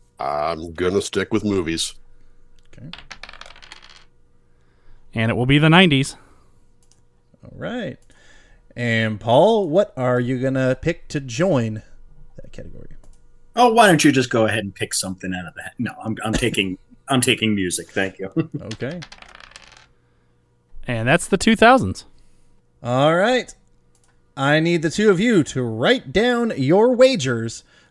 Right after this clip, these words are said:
Speaker 2: based on nineties movies and two thousands music. All right.
Speaker 4: I-, if you're waiting on me, it's, it's
Speaker 2: Oh.
Speaker 4: written. <laughs>
Speaker 2: Okay, you're, you're good. And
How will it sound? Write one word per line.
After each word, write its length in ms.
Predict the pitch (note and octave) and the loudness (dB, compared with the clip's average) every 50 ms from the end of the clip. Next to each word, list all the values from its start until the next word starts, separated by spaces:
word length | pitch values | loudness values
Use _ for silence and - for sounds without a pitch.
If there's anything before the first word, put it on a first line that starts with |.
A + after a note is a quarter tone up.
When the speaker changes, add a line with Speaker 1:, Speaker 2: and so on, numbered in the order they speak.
| - A2+ | -18 -4
Speaker 2:
based 460 | G#2+ - F3+ A#3 C#4 C4 - - - - _ _ - | 0 2 2 2 2 0 -4 -6 -12 -16 _ _ 0
on 380 | D#3 D3 C#3 B2+ A#2+ A#2 A2 - | 0 2 2 0 0 -2 -4 -8
nineties 580 | A#2 A2+ A#2+ A#2+ C3 C3 B2+ C3 C3+ C3+ A#2 A#2+ | -6 -2 0 0 2 2 0 0 0 0 0 0
movies 480 | D3 F#3 B3 A#3+ D4 D4 C#4+ D4 - - | 2 2 2 2 0 -2 -2 -4 -6 -8
and 260 | - - B2 A#2 A2 - | -8 -8 -8 -8 -8 -6
two 200 | - F#3+ G#3 B3 | -4 -4 -4 -2
thousands 540 | - G3 G3+ G#3 G#3 - A#3+ A#3+ G#3 - | -2 -4 -4 -4 -4 -6 -8 -8 -8 -6
music. 480 | F3 D3 A#2+ G#2 - F#2+ - - - _ _ _ _ _ _ _ _ _ _ _ _ _ _ _ _ _ _ _ _ _ _ _ _ - | -4 -4 -4 -4 -6 -12 -16 -18 -20 _ _ _ _ _ _ _ _ _ _ _ _ _ _ _ _ _ _ _ _ _ _ _ _ -20
All 80 | - - | -20 -20
right. 80 | - A3 A3+ _ _ _ _ _ _ _ _ _ _ - | -20 -20 -20 _ _ _ _ _ _ _ _ _ _ -2
Speaker 4:
I-, 120 | C3 B2+ | -2 -2
if 160 | - C3 A#2 - | -2 -2 -2 -2
you're 120 | A2 G2+ | -2 0
waiting 260 | F#2+ A2 A2+ G#2 G2 G2 | 0 0 0 0 -2 -4
on 140 | F#2+ F#2+ | -6 -6
me, 80 | G2+ G2+ | -6 -6
it's, 280 | F2 E2 F2 _ - - | -6 -8 -10 _ -8 -4
it's 220 | G2 - - - - | -2 -2 -4 -4 -6
Speaker 2:
Oh. 0 | |
Speaker 4:
written. 800 | F#2+ F2+ - - - - - F2+ - - - B2 B2 - F3 - - | -10 -10 -12 -14 -20 -20 -20 -20 -12 -8 -8 -4 -2 -2 -2 -2 -4
<laughs> 100 | - - | -4 -2
Speaker 2:
Okay, 300 | D#3+ E3+ E3 D3 F3 - B2+ | 0 0 2 2 2 0 0
you're, 180 | C3+ B2+ C#3 | 0 0 0
you're 220 | C3+ D#3 D#3 E3+ D#3+ | 0 2 2 2 2
good. 220 | C#3+ D3 B2 G#2+ | 2 0 0 0
And 400 | A#2+ A#2+ C3 C3+ C3+ C#3 C3 B2 | -2 0 0 2 2 0 -2 -6